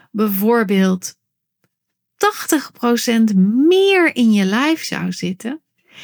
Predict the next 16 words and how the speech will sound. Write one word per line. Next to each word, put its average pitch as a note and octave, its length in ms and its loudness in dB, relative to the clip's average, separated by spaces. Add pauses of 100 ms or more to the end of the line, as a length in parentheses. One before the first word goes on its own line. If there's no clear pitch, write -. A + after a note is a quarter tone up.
(220)
en A#3+ 400 0
maar C4 380 -2
twintig F#4+ 580 -4
procent A3+ 760 -2
besteedt A3+ 800 -4 (580)
aan A3+ 220 2
je A#3 120 2
omgeving. A3 800 -4 (1080)
Dus A3+ 180 0
dat B3+ 200 2
je B3 140 2
je A#3 120 4
sensitiviteit B3 1400 -2 (800)
die G#3 260 2
jij F#3+ 300 2
hebt E3 640 -2